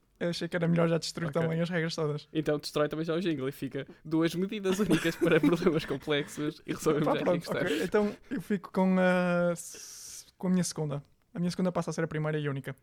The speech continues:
Speaker 2: Ou seja, diminuir o tempo, eh, que as notícias, eh,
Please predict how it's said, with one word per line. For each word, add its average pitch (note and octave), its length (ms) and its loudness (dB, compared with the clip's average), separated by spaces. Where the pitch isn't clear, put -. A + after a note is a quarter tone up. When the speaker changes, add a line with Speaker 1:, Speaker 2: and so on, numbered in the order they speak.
Speaker 2:
Ou D#3 60 -10
seja, C3 320 -4
diminuir D3 560 -2
o D3+ 60 -6
tempo, D#3+ 580 -8
eh, C#3+ 280 -6
que - 100 -8
as C#3+ 140 -6
notícias, D#3 640 -10
eh, C#3 300 -6